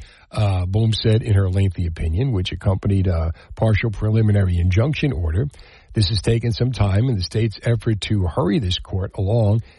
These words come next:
is most unfortunate," Bohm said in a two hundred and thirty-five page opinion released on Tuesday. Says the judge,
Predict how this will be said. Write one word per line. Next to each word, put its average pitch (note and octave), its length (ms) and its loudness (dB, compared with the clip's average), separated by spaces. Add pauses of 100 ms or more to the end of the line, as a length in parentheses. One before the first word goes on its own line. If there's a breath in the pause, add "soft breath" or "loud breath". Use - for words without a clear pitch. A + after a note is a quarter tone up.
(100)
is G#2 140 4
most A#2+ 300 2
unfortunate," A2 920 0
Bohm F2 280 -2
said F#2 320 -4
in G#2 160 0
a F2+ 40 2
two E3+ 240 0
hundred C#3+ 220 2
and A2+ 100 -2
thirty-five A2+ 720 0
page F#2+ 300 0
opinion B2 420 0
released F#2+ 380 -2
on E2+ 160 -2
Tuesday. C3+ 500 0 (560 loud breath)
Says A#2 340 2
the G#2+ 120 0
judge, C#3+ 480 0